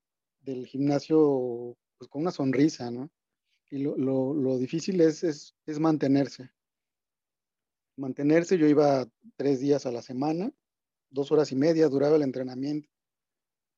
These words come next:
Mucha gente me dice que es mucho tiempo, pero, pues, a mí a veces no me alcanzaba el tiempo, porque tenía el tiempo bien medido y no, y si no terminaba toda mi rutina, como que no era lo mismo. Y eran más o menos dos horas y media, tres horas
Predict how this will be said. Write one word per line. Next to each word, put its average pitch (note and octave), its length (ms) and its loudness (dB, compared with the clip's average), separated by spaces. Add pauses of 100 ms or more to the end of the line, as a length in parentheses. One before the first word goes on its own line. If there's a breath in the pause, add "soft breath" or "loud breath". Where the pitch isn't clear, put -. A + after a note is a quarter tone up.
(360)
Mucha D3 220 -6
gente D3+ 180 0
me D#3 80 4
dice D#3 160 2
que D#3+ 80 2
es C#3+ 60 2
mucho D#3 260 2
tiempo, E3+ 460 0
pero, C3+ 220 -2
pues, B2 120 -14
a C#3 80 -2
mí D3 80 0
a D3+ 60 2
veces D#3+ 200 2
no E3+ 160 -2
me E3+ 80 2
alcanzaba D3 400 -2
el C#3 80 -4
tiempo, D3 400 -10 (800)
porque A#2+ 220 -20
tenía C3+ 220 -4
el D3 60 -6
tiempo D#3 280 -2
bien D3+ 300 -2
medido D#3+ 480 -2
y D3+ 40 0
no, D3 160 -2
y - 60 -20
si - 100 -10
no D3 220 -2
terminaba D#3 460 -2
toda D#3+ 160 -6
mi D#3 100 -4
rutina, D#3 400 -6
como C3+ 220 -10
que C#3+ 100 -8
no D3 80 0
era D#3 140 2
lo C#3 100 0
mismo. C#3+ 420 -2 (1300)
Y D#3 80 -2
eran D#3+ 160 2
más D#3 140 0
o E3+ 60 -2
menos D#3 200 2
dos D#3 140 0
horas E3+ 240 2
y - 20 -8
media, F3 420 0
tres D#3 240 -8
horas C3 380 -8